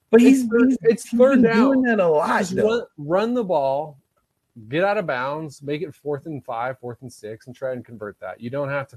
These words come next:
Speaker 2: force some crazy throw on third down.
Speaker 1: Yeah, he does that a lot, too. It bothers me. I'm like, "Where is that coming from?"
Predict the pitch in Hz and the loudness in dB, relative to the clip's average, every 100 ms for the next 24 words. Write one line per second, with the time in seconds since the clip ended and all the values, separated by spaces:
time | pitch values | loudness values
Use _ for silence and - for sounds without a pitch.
0 | _ 123 117 - 117 107 113 107 104 110 | _ -12 -12 -14 -20 -18 -12 -12 -12 -16
1 | 117 110 104 98 104 101 98 98 85 - | -12 -10 -10 -14 -18 -20 -16 -16 -16 -20
2 | _ _ _ _ _ 165 285 254 - 190 | _ _ _ _ _ -4 -2 -2 -4 -8
3 | 196 165 208 254 226 156 98 139 220 - | -4 2 2 2 -2 -2 -6 -8 -8 -8
4 | - 196 156 113 95 101 214 175 120 113 | -10 -8 -6 -6 -8 -10 -8 -6 -6 -6
5 | 117 202 180 - 285 359 311 - - 226 | -8 -8 -8 -8 -12 -8 -10 -10 -4 -4
6 | 285 127 101 85 | -4 -8 -12 -16